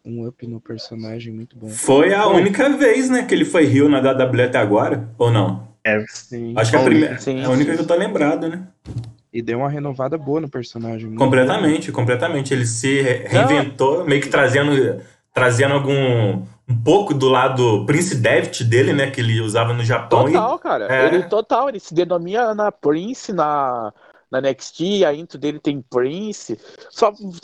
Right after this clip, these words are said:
Speaker 4: eles podiam chamar de Prince. Foda-se, Devitt. Foda-se o Belo. É total,
Speaker 1: É,
Speaker 4: é.
Speaker 1: velho, porque é aquilo, eu gosto muito do Prince Devitt, do Balor eu não gosto tanto assim.
Speaker 4: É, eu também, eu entro nessa aí também. Eu gosto muito do Balor,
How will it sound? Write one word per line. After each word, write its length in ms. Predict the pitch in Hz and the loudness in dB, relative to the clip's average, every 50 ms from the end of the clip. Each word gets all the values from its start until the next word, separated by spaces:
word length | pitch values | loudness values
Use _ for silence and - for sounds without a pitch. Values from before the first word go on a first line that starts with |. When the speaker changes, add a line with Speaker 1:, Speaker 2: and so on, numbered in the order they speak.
| - 185 - | -10 -6 -2
Speaker 4:
eles 200 | - 214 196 - - | -2 -2 -2 -4 -12
podiam 280 | - 214 180 - 285 | -8 -2 2 2 0
chamar 280 | - 349 330 311 339 349 | 0 0 -6 -6 -4 -2
de 120 | 359 381 | -2 -2
Prince. 420 | - - 277 233 190 - - - - | -2 -4 -8 -8 -8 -10 -12 -14 -16
Foda-se, 500 | _ - - 220 254 254 220 - - 113 | _ -2 0 0 0 0 -6 -12 -8 -4
Devitt. 380 | 117 117 110 120 - - - - 123 127 131 127 120 | -2 -2 -4 -4 -8 -20 -14 -8 -6 -4 -4 -4 -4
Foda-se 460 | - - 151 170 190 180 - - 180 | -2 -2 0 0 0 -2 0 0 0
o 560 | 160 156 156 151 147 147 143 143 139 135 135 127 | 0 2 0 -2 -2 -4 -4 -4 -6 -6 -8 -4
Belo. 340 | 120 120 113 110 110 110 _ _ _ _ _ _ _ _ _ _ _ _ _ _ _ _ _ _ _ _ _ _ _ _ _ - 113 110 - _ _ - | -2 -2 0 0 -2 -4 _ _ _ _ _ _ _ _ _ _ _ _ _ _ _ _ _ _ _ _ _ _ _ _ _ -14 -14 -14 -14 _ _ -6
É 100 | - 117 | -6 -6
total, 580 | 113 - 131 147 320 285 - 135 127 123 123 117 | -4 -2 -2 -2 -2 0 -2 0 0 -2 -2 -4
Speaker 1:
É, 40 | 117 | -6
Speaker 4:
é. 20 | |
Speaker 1:
velho, 300 | - 156 143 139 135 131 | -6 -6 -6 -6 -8 -10
porque 1080 | - - 160 156 151 - 170 175 175 170 170 - - - - - - - - - - _ - | -10 -10 -12 -12 -12 -12 -10 -8 -8 -8 -8 -10 -10 -12 -12 -14 -16 -16 -18 -18 -18 _ -16
é 160 | - - 160 180 | -10 -6 -4 -4
aquilo, 420 | 208 220 _ - - 123 120 123 | -4 -6 _ -14 -12 -10 -10 -8
eu 60 | 117 | -8
gosto 380 | 120 131 156 190 185 - - 175 | -6 -6 -6 -6 -6 -10 -16 -16
muito 260 | 160 160 170 180 - | -14 -14 -14 -14 -14
do 140 | 180 175 180 | -14 -14 -14
Prince 340 | _ - 175 180 175 - 175 | _ -10 -10 -10 -10 -12 -12
Devitt, 440 | 143 127 120 117 117 120 - - | -10 -8 -8 -8 -10 -12 -14 -16
do 360 | 127 127 143 143 139 135 120 123 _ - | -14 -12 -10 -10 -8 -10 -12 -12 _ -8
Balor 320 | 120 127 135 151 156 151 | -8 -6 -6 -6 -8 -8
eu 60 | 160 | -8
não 160 | 156 156 156 | -12 -12 -14
gosto 320 | 139 143 143 139 - - _ | -12 -10 -10 -12 -12 -18 _
tanto 260 | - 127 123 123 117 | -16 -16 -14 -14 -16
assim. 380 | 117 - - 123 120 123 123 135 _ _ _ _ _ - | -20 -20 -18 -18 -16 -16 -18 -20 _ _ _ _ _ -2
Speaker 4:
É, 300 | - 165 180 175 170 170 | -2 0 0 2 2 0
eu 100 | 165 165 | 0 -2
também, 360 | - - 185 185 180 175 165 | -2 -4 -4 -2 -2 -4 -2
eu 160 | 160 151 151 | 0 0 0
entro 240 | 151 165 170 - 175 | -2 -4 -6 -8 -8
nessa 240 | 175 175 170 - 170 | -8 -8 -4 -2 -2
aí 120 | 165 156 | -2 -2
também. 320 | 151 - 139 131 123 120 120 | -4 -6 -8 -6 -6 -8 -6
Eu 120 | 120 117 | -6 -4
gosto 320 | 117 123 131 131 - - 139 | -2 -2 -2 -2 -6 -12 -12
muito 280 | 123 131 143 - 180 | -12 -12 -8 -8 -6
do 120 | 151 147 139 | -6 -6 -4
Balor, 400 | 123 123 117 123 139 147 123 | -2 0 0 2 0 -2 -4